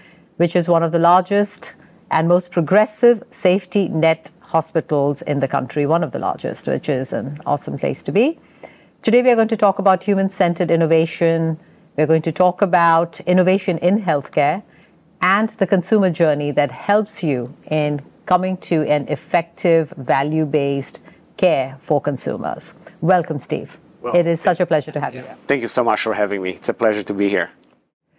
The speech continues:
Speaker 1: So earlier we were talking about your personal journey moving to the United States as a child with your parents,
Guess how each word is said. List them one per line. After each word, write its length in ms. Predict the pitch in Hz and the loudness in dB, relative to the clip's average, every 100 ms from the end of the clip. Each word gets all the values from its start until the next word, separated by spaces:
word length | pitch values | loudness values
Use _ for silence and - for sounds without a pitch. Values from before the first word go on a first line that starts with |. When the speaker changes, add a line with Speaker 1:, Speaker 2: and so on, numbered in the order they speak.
| _ _ | _ _
Speaker 1:
So 140 | - | 0
earlier 380 | 214 285 381 359 | 4 4 2 2
we 100 | 254 | 2
were 140 | 202 | 2
talking 420 | 196 202 196 202 202 | 2 0 0 -4 -4
about 360 | 165 156 156 - | 0 2 0 0
your 140 | 160 | -4
personal 460 | 160 160 160 160 147 | 0 -2 0 -2 -2
journey 440 | 151 143 139 131 | 0 0 0 -4
moving 540 | 135 143 143 147 139 135 - | -2 -2 0 -2 -2 -6 -6
to 380 | - 139 135 131 | -2 0 0 -2
the 100 | 131 | -4
United 380 | 131 131 139 - | -2 -2 -4 -4
States 320 | 135 131 127 | -2 -2 -2
as 160 | 135 131 | -6 -6
a 40 | |
child 640 | - 151 135 131 131 139 - | -4 -2 0 -2 -4 -6 -4
with 260 | 131 127 | -4 -4
your 140 | 131 127 | -4 -2
parents, 680 | 170 190 180 135 131 - | 0 2 0 -2 -4 -12